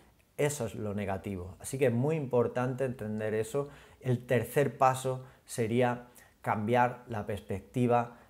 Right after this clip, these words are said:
cambiar la idea, cambiar el pensamiento en cuanto a cómo estamos viendo la situación. Nosotros cuando estamos teni-, sintiendo una emoción, en el momento dado en el que estamos sintiendo cualquier tipo de emoción de alta intensidad,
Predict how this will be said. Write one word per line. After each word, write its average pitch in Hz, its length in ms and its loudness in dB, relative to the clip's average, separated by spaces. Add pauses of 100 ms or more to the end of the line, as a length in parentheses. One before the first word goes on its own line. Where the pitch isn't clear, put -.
cambiar 110 540 0
la 143 280 4
idea, 123 400 2
cambiar 120 560 0
el 147 220 -2
pensamiento 123 880 0
en 120 120 2
cuanto 117 800 0
a 104 280 -4
cómo 117 260 0
estamos 113 420 -4
viendo 110 320 -2
la 101 120 -2
situación. 101 640 -6 (500)
Nosotros 175 360 2
cuando 135 180 0
estamos 160 680 -4
teni-, 143 360 0
sintiendo 131 480 2
una 127 100 2
emoción, 123 440 0
en 120 120 0
el 123 100 2
momento 120 420 0
dado 123 240 4
en 113 100 -2
el 104 100 -4
que 104 80 -4
estamos 123 320 -4
sintiendo 120 360 -2
cualquier 104 320 0
tipo 113 200 0
de 107 80 2
emoción 104 440 -2
de 104 100 0
alta 123 220 0
intensidad, 113 640 -2